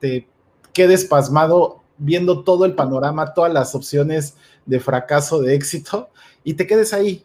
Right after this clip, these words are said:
¿no? Te quedes inmóvil ante esas situaciones. Creo que bien lo dices, o sea, no, no detenerse. Eh, muchas veces, eh, hemos,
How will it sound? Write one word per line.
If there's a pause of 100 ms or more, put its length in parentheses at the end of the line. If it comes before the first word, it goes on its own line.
¿no?
Te
quedes
inmóvil
ante
esas
situaciones.
Creo
que
bien
lo
dices,
o
sea,
no,
no
detenerse. (500)
Eh,
muchas
veces, (240)
eh,
hemos,